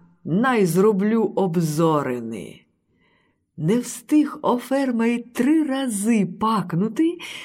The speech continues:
як під вікнами постав діамантовий кінь. Оферма вийшов на подвір'я і сів на коня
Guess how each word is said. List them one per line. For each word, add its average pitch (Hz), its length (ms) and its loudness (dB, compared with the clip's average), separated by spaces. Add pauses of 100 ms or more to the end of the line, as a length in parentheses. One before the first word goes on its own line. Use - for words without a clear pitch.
(240)
як 233 320 2
під 240 180 0
вікнами 262 680 0
постав 240 640 -2 (640)
діамантовий 202 1300 0
кінь. 151 640 -4 (1120)
Оферма 170 640 0
вийшов 151 480 -2
на 131 120 -6
подвір'я 247 840 0 (340)
і 185 140 2
сів 240 540 0
на 196 160 0
коня 180 640 0